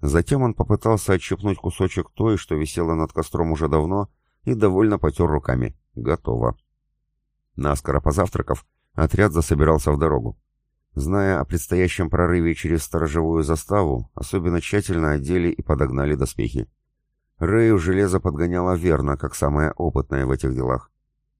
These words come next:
По молчаливому уговору Рэй ехал первым, а Верна замыкала группу. Всю дорогу Рэй тыкал пальцем в разные предметы, заставляя девушек говорить их названия —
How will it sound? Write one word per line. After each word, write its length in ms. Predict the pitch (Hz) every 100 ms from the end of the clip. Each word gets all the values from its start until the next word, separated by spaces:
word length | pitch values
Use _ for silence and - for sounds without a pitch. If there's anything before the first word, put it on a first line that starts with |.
| _ _ _ _
По 100 | 69
молчаливому 720 | 67 67 - 76 73 69 69
уговору 680 | - 64 62 73 95 95 85
Рэй 300 | 64 65 90
ехал 380 | 92 78 82 87
первым, 440 | 78 67 65 62 - _ _ -
а 120 | 73
Верна 320 | 80 113 107
замыкала 540 | 92 98 95 - 64 62
группу. 380 | 62 - 64 - _ _ _ _ _ _ _
Всю 220 | - 104
дорогу 360 | 95 95 107 98
Рэй 220 | 95 104
тыкал 320 | 101 98 90
пальцем 380 | - 95 92 87
в 40 |
разные 340 | 78 87 80 82
предметы, 580 | 80 71 90 110 76 58
заставляя 560 | 69 71 85 85 82
девушек 440 | 73 92 87 - 73
говорить 420 | 65 78 82 80
их 120 | 82
названия — 560 | 85 78 73 62 64